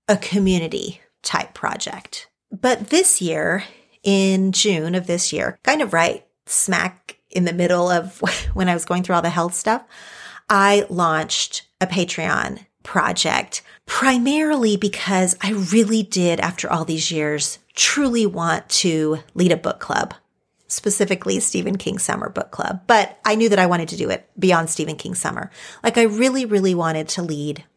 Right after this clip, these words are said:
a book club and maybe finally have even bigger conversations than that. I wanted to be able to have a place to share some stuff that I don't share on this show with its, you know,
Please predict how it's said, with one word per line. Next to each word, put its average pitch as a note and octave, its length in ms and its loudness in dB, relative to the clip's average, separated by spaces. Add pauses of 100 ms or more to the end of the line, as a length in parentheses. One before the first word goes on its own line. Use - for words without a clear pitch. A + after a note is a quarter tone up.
a G#3+ 60 4
book C#4+ 280 4
club - 360 -6 (360)
and A3 200 6
maybe C4 300 4
finally G3+ 460 0
have F3+ 640 0
even G3 220 -2
bigger G3 280 2
conversations G3 720 0
than E3+ 120 -8
that. - 180 -2
I - 80 -2
wanted G#3+ 260 -2
to A3+ 80 -4
be G#3 180 0
able G3+ 260 2
to G#3 100 -8
have F#3 200 -2
a F3+ 60 -4
place F3+ 340 -2
to - 80 -6
share F3 300 -2
some E3 480 -2 (120)
stuff - 520 0
that E3 140 -2
I D#3 220 -2
don't D#3+ 360 -2
share D#3 600 0 (120)
on D#3 420 -6 (220)
this F#3+ 260 0
show F#3 340 2
with E3+ 240 -4
its, - 460 0
you F#3 100 -4
know, D#3 300 -6